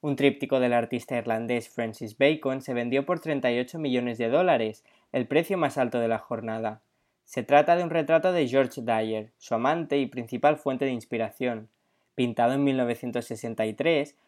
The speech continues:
fue el primer cuadro que el pintor dedicó a su amado, un apuesto ladrón de poca monta que pronto se convirtió en el protagonista de sus retratos más codiciados. La leyenda cuenta que se conocieron cuando Dyer entró a robar en el apartamento del pintor.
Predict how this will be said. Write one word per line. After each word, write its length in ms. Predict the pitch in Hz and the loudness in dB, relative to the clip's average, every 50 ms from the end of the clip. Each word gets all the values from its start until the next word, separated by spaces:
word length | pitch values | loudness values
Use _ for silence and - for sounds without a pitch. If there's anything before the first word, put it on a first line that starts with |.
| _ _ | _ _
fue 160 | - - 151 | 0 2 2
el 80 | 160 | 2
primer 340 | 156 175 165 165 165 160 147 | 2 0 2 2 2 0 2
cuadro 360 | - 156 151 156 160 170 185 | 6 6 6 6 6 4 0
que 80 | 160 170 | 0 0
el 100 | 139 127 | -2 0
pintor 360 | - 135 120 120 - 135 139 | 0 -2 -2 0 -2 -2 0
dedicó 340 | 156 175 160 151 143 - 151 | 0 0 0 0 2 4 2
a 60 | 139 | 2
su 100 | 143 - | 2 0
amado, 480 | 156 131 123 131 139 135 120 110 - _ _ _ _ - | 0 0 2 2 2 2 0 -4 -6 _ _ _ _ -4
un 120 | 180 190 | 0 2
apuesto 420 | 196 180 - 180 175 156 - - 131 | 2 2 4 2 0 0 0 0 2
ladrón 360 | 127 127 123 135 143 135 123 | 2 2 2 2 0 0 0
de 100 | 117 113 | -2 -2
poca 240 | - 139 139 180 175 | -2 2 2 2 2
monta 540 | 156 131 123 123 117 - 139 156 160 - _ _ _ | 2 0 -2 -2 2 2 2 2 0 -4 _ _ _
que 140 | - 131 - | -8 -6 0
pronto 280 | - 135 135 131 175 | 0 0 0 0 -2
se 140 | 170 180 170 | -4 -2 0
convirtió 380 | - 147 135 127 123 - - 123 | 0 2 2 2 0 -2 -2 -2
en 80 | 127 | 0
el 80 | 135 - | 0 0
protagonista 640 | - 156 - 139 127 123 120 120 117 - - 156 151 | -2 2 2 2 2 2 0 -2 -6 -4 -2 0 0
de 100 | 151 143 | 0 0
sus 160 | - 135 117 | -4 -6 -6
retratos 480 | 113 120 107 - 113 110 - 143 139 | -4 -4 -2 -2 -2 -2 0 -2 -2
más 220 | 139 123 117 110 - | -2 -4 -6 -6 -6
codiciados. 840 | - 120 110 110 - - - 120 113 110 110 110 113 - _ _ _ _ _ _ _ _ _ _ _ - | -8 -8 -8 -8 -8 -6 -4 -2 -2 -2 -4 -10 -14 -16 _ _ _ _ _ _ _ _ _ _ _ -6
La 60 | 120 | -4
leyenda 480 | 113 110 104 107 120 120 135 147 151 - | -4 -2 -2 -2 -2 2 4 2 4 4
cuenta 340 | 147 135 135 131 156 160 | 0 -2 2 2 2 0
que 100 | 156 160 | 0 -2
se 120 | - - 127 | -6 -4 -4
conocieron 580 | - 123 117 113 110 - 139 147 147 151 143 | -4 -4 -4 -6 -4 -2 0 0 2 0 0
cuando 300 | 143 - 123 120 113 113 | 0 0 0 0 0 -2
Dyer 340 | 107 113 127 135 160 175 165 | 2 4 4 4 4 2 0
entró 240 | 175 170 - 151 147 | -4 -2 0 0 0
a 20 | |
robar 300 | 147 147 151 143 147 151 | 2 2 2 4 4 4
en 140 | 165 170 170 | 2 2 0
el 80 | 156 139 | 2 2
apartamento 600 | 120 - 123 117 - - 117 120 120 117 - 160 | 2 2 0 0 0 -2 -2 -2 -4 -4 -2 0
del 160 | 165 160 143 | 0 0 0
pintor. 600 | 147 - 113 113 113 - 127 135 139 123 113 - | -2 -4 -8 -8 -4 0 2 2 2 2 0 -6